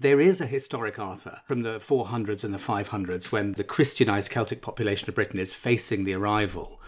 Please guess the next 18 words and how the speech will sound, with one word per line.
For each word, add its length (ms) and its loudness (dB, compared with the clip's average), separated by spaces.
of 400 -2
new 160 4
Germanic 420 2
peoples 360 -2
coming 260 -4
over. 280 -6
And 120 4
then 60 6
we 80 6
have 120 6
the 60 6
later 540 2
literary, 500 2
high 240 0
and 180 -2
late 240 0
medieval 640 -2
Arthur, 460 -8